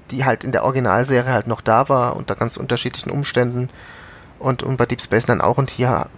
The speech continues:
wie gesagt, da fehlt mir halt so ein bisschen auch der, der Tiefgang halt an der Geschichte.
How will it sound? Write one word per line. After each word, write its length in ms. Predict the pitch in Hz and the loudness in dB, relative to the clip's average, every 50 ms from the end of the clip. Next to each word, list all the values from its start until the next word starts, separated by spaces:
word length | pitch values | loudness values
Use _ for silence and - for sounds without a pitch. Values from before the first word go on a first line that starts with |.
| - | -8
wie 80 | - 117 | -6 -2
gesagt, 240 | 113 110 107 110 - | 2 2 2 2 0
da 60 | 107 | -2
fehlt 200 | - - 110 - | 0 0 -2 2
mir 60 | - 120 | 2 2
halt 140 | 104 - | 2 2
so 60 | - 104 | 0 -2
ein 40 | 104 | -2
bisschen 320 | 120 - 113 107 110 - - | -2 -2 -2 -2 -2 0 -2
auch 240 | - 98 - - - | -2 -2 -4 -8 -8
der, 180 | - - - | -6 -4 -4
der 160 | - - 107 - | -4 -4 -6 -6
Tiefgang 480 | - - 123 120 - - - 90 107 | -8 -6 -6 -6 -2 0 0 2 2
halt 220 | 117 - - - - | 2 -2 -2 -4 -4
an 80 | - 120 | -4 -4
der 80 | - | -4
Geschichte. 400 | - - - - - - - - | -4 -4 -6 -6 -6 -6 -10 -12